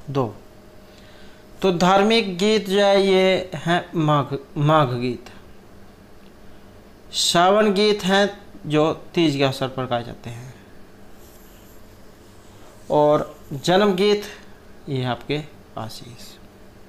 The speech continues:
नेक्स्ट आएगा उपन्यासकार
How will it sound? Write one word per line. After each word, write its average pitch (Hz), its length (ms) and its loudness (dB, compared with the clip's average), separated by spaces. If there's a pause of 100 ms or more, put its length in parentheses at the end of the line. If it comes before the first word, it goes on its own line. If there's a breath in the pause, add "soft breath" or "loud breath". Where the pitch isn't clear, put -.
(3000)
नेक्स्ट 202 300 2
आएगा 220 220 2
उपन्यासकार 196 1040 2